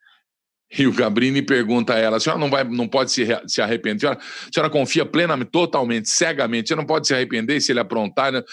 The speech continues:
"Não, não, ele tem esse direito, não, não, não vou mudar de ideia, eu não sou de mudar de ideia, eu confio e, e apoio cegamente." Não sei. Mas aí o Cabrini pergunta, "Mas daqui a um ano você não pode se contradizer, cair em contradição nas suas palavras e,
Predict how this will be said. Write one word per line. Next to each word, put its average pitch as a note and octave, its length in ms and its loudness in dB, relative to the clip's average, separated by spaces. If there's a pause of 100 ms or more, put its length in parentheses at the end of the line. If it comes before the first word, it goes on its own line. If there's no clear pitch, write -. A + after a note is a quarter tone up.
(260)
"Não, F3+ 180 2
não, D3 180 2
ele C#3+ 100 0
tem D#3+ 160 -2
esse D#3 180 -2
direito, C#3+ 440 0
não, E3 180 2
não, E3 180 2
não D3+ 140 2
vou C3 140 2
mudar F3 240 2
de C3+ 100 -2
ideia, C3 140 2
eu D3+ 40 2
não E3 120 2
sou F#3+ 180 2
de F3 100 0
mudar C3+ 260 0
de A2+ 80 -6
ideia, G2 340 -2
eu F2+ 100 -8
confio D3 420 -6 (640)
e, B2+ 280 -2
e A#2 320 0
apoio C#3+ 680 2 (260)
cegamente." C#3+ 880 0
Não B2 80 -2
sei. A2+ 140 -8 (340)
Mas C#3 220 2
aí D3 160 4
o C#3+ 60 -2
Cabrini C#3 320 -2
pergunta, C3 220 -2
"Mas D3+ 100 0
daqui D#3+ 240 -2
a - 20 0
um F3+ 100 0
ano F#3+ 140 0
você F#3+ 100 0
não E3+ 140 -2
pode D3 420 0 (300)
se - 180 0
contradizer, C#3+ 680 2
cair D3+ 200 0
em E3 60 -2
contradição D3 840 0
nas C3+ 160 -2
suas C3 200 0
palavras C3 680 0
e, B2 160 -4